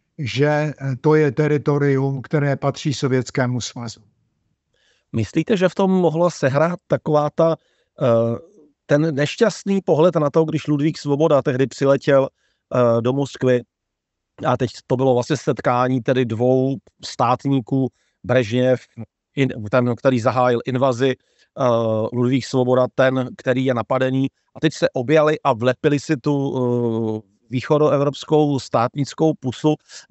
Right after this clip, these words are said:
Speaker 2: Je, o-, občas se to demonizuje a říká se: A v tu chvíli si Západ oddechl a řekl si:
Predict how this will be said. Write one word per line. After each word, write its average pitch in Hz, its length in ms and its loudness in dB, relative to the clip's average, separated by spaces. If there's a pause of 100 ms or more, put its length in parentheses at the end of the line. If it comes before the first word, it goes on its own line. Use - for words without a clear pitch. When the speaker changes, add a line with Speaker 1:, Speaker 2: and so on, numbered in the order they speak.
(140)
Speaker 2:
Je, 127 160 2
o-, 143 400 0
občas 185 280 0
se 208 100 0
to 196 120 2
demonizuje 165 580 2
a 123 100 -2
říká 135 280 0
se: - 140 -4
A 147 80 -4
v - 140 -18
tu 240 120 2
chvíli 196 360 2
si 180 140 -4
Západ 151 420 0
oddechl 143 440 0
a 143 100 2
řekl 131 220 -2
si: 160 220 0